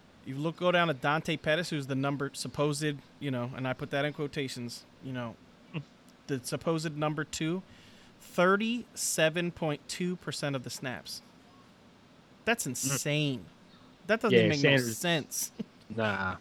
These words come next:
Speaker 1: They
Speaker 2: they're
Speaker 1: oh
Speaker 2: just, they rotate the receivers. They've been doing it all year long. Like, you would see Debo out there with,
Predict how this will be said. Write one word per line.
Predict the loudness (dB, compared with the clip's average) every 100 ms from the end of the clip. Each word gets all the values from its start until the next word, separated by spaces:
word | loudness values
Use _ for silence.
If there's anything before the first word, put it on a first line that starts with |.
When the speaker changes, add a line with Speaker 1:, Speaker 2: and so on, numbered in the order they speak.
| -12 -10 4
Speaker 1:
They | 8
Speaker 2:
they're | 8
Speaker 1:
oh |
Speaker 2:
just, | 8 4 -2 -14 -12 -12 -10 4
they | 8
rotate | 10 12 12 10 8
the | 6
receivers. | 6 2 6 6 8 8
They've | 8
been | 6 6
doing | 8 8
it | 8 6
all | 8 10 10 8
year | 8 8 10
long. | 10 10 8
Like, | 6 2 4
you | 4
would | 2
see | 4 6
Debo | 8 8 10 12 12
out | 10 8
there | 6 6 8 6
with, | 6 6 6 2